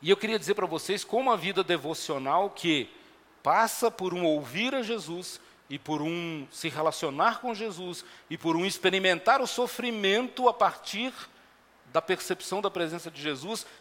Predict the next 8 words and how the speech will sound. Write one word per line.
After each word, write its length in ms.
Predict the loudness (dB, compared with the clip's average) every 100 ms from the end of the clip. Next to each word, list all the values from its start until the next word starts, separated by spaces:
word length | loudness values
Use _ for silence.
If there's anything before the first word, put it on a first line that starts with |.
| 4
transforma 680 | 6 6 2 2 6 6 4
o 40 |
nosso 240 | 2 -2
coração 640 | -2 0 0 -2 -4 -4 -6 -16 -20 -4
em 220 | -2 -2
corações 680 | 0 0 0 -4 -8 -8 -10
mais 320 | -2 2 2 0
devotos. 880 | -4 -2 -6 -8 -18 -18 -18 -20